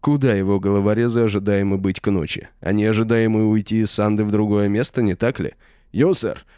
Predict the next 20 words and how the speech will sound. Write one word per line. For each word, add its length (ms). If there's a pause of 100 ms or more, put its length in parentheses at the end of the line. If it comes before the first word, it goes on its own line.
(160)
сам 300
Куруяд 500
направился 560
во 120
Властов, 460
опережаючи 680
движение 480
бушка 400
своего, 480 (240)
а 100
вой 220
Куруядовы, 680 (300)
то 120
быть 220
в 60
Лаке, 440 (160)
Враны 480
и 40
Дивы, 380 (200)
движутся 640